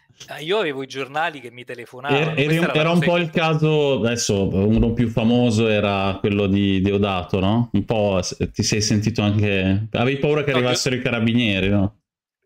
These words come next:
Speaker 1: No, quello no, perché tanto, cioè, mhmm, ripeto, eh, sul
Speaker 2: Sono
Speaker 1: set,
Speaker 2: innocente.
Speaker 1: eh, eravamo in quaranta, quindi non è che... No, il di-, il discorso è che mi chiamavano i giornalisti, questo era inquietante, cioè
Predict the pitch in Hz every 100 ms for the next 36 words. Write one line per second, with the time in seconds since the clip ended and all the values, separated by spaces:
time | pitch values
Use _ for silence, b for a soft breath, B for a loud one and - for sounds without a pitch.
0 | _ _ 269 131 208 214 196 160 143 143
1 | 127 139 - 175 - 120 120 117 - 120
2 | 113 113 123 113 110 110 113 110 107 110
3 | - - 170 185 202 208 - 214 170 156
4 | 147 - 131 - 147 151 156 160 170 147
5 | 170 151 131 127 120 123 156 135 120 123
6 | 123 - 120 B B B B - 202 143
7 | 131 - 147 151 143 151 - 226 - 143
8 | - 156 143 _ - 135 127 139 175 120
9 | 117 113 123 123 127 165 - 120 139 156
10 | 120 117 - 113 120 107 _ 123 147 _
11 | _ _ _ - 135 -